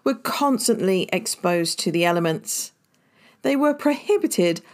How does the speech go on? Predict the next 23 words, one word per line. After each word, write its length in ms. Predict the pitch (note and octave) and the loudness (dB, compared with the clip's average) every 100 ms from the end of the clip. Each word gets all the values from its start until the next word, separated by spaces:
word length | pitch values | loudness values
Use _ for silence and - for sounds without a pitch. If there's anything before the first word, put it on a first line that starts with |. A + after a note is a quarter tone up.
| - | -10
by 180 | A3 G#3+ | 0 4
law 540 | G#3 G#3 C4+ F#3+ A2+ | 4 4 4 2 0
from 260 | - - F#3+ | -2 0 2
leaving 480 | G3 A3 A#3+ A#3+ A3+ | 4 4 4 4 4
the 80 | F#3+ | 4
rank 400 | F#3 E3+ F3+ - - - | 2 2 -2 -6 -16 -6
whilst 300 | - A3 A#3 | 2 2 2
waiting 340 | - F3 - F#3 | 0 0 0 -2
for 100 | F3+ | -2
custom 580 | - F3 - - E3+ - | -4 -4 -4 -4 -4 -2
and 280 | A3 A3+ B3 | 0 2 2
expected 640 | - - D#4+ - - F3 | -2 -2 -2 0 0 0
to 360 | - - G#3 G3+ - - | 0 2 2 0 -8 -8
sit 400 | - - D4 - | -2 0 0 0
on 280 | A#3 A#3 A3+ | 2 4 4
the 100 | A#3 | 2
box. 720 | A3+ D#4+ F3 - - - - _ _ _ _ _ _ _ _ _ _ _ _ _ | 2 0 0 -6 -10 -8 -8 _ _ _ _ _ _ _ _ _ _ _ _ _
If 200 | - E4 | -2 2
you 100 | F4+ | 2
were 180 | D4 C#4 | 2 2
a 80 | G#3 | 0
cab 360 | G#3 D#4+ E4 | -2 -2 -2
driver, 560 | - E3 F#2 - F3 G#3+ | -2 -4 -2 -4 -2 -4